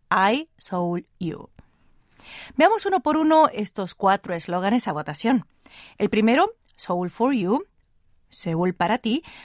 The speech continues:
contiene la filosofía administrativa de la ciudad centrada en apoyar a los débiles y los más vulnerables de la sociedad.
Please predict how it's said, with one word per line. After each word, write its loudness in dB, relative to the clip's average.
contiene 0
la 0
filosofía -4
administrativa -2
de -4
la -2
ciudad -2
centrada -2
en 0
apoyar -2
a -4
los -4
débiles 0
y -6
los -2
más 0
vulnerables 0
de -4
la -4
sociedad. -8